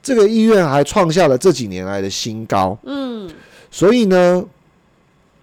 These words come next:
Speaker 1: 我们就稍微比较，呃，回溯了长一点的时间。
Speaker 2: 对。
Speaker 1: 我们先讲一下说第一季哈，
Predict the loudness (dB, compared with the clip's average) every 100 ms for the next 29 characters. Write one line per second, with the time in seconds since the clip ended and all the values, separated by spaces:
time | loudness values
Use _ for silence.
0 | -4 0 0 0 2 4 6 6 4 2
1 | 4 4 2 0 0 2 2 2 0 -6
2 | _ _ _ -4 -4 0 2 2 4 4
3 | 4 0 -4 -2 -2 -2 -4 -4 -8 -8
4 | -8 -6 -6 -8 _ -10 -4 -4 -6 -18
5 | _ _ _ _ -4 0 0 0 -2 -2
6 | 0 2 2 2 0 -2 -4 -4 -4 -4
7 | -8